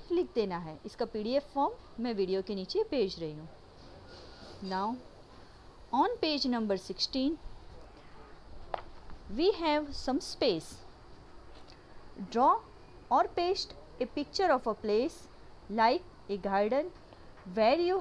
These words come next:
have seen plenty of flowers। इसका मतलब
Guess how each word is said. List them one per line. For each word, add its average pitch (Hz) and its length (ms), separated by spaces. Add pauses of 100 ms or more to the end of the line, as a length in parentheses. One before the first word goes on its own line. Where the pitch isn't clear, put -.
have 311 220 (180)
seen 294 480 (220)
plenty 202 420 (140)
of - 180 (140)
flowers। 170 520 (400)
इसका - 240
मतलब 247 400